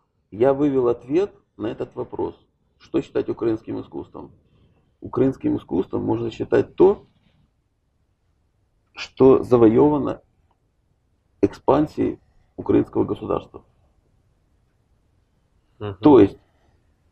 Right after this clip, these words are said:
Speaker 1: если нужно, э, украинским считать, не знаю, Малевича, Пикассо, Обаму,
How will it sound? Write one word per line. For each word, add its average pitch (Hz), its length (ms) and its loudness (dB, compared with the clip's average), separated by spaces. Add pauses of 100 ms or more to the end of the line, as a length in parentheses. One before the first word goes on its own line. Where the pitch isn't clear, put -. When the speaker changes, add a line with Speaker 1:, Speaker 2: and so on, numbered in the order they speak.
(340)
Speaker 1:
если 175 400 6
нужно, 151 640 6 (1500)
э, 113 420 6 (160)
украинским 143 640 6
считать, 123 460 4
не 120 80 2
знаю, 104 180 4
Малевича, 107 800 4 (1160)
Пикассо, 143 920 6
Обаму, 123 800 4